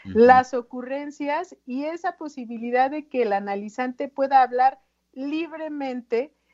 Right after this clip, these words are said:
Speaker 2: de todas las, eh, explicaciones que él se da,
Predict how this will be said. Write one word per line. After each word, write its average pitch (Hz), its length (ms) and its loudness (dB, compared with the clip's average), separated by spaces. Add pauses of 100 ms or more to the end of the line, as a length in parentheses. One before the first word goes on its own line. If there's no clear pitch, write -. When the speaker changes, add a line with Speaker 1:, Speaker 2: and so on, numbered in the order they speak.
(120)
Speaker 2:
de 247 460 2 (500)
todas 381 440 -4
las, 269 520 2
eh, 208 480 -8 (960)
explicaciones 269 920 -4
que 254 100 -4
él 254 80 -4
se 254 180 -2
da, 233 300 2